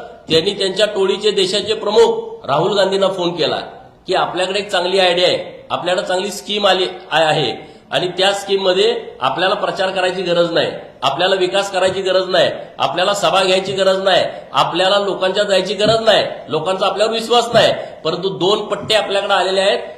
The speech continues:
ते आपल्याला एकशे साठ आमदार निवडून आणू देऊ शकतात. त्यांनी त्यांना घेतलं,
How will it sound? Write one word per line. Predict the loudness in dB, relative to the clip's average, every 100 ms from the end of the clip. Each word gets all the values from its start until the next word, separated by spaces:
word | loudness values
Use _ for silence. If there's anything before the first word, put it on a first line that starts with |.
| -10 -4
ते |
आपल्याला | -2 -2 -4 -2
एकशे | -4 -6
साठ | -6 -4 -2 0
आमदार | 0 2 0
निवडून | 0 0 0
आणू | 0 0
देऊ | -2
शकतात. | -4 -6 0 0 0 -4 -16 -20 _
त्यांनी | -4 -4
त्यांना | -2 -2 0
घेतलं, | 0 -2 0 -2 -2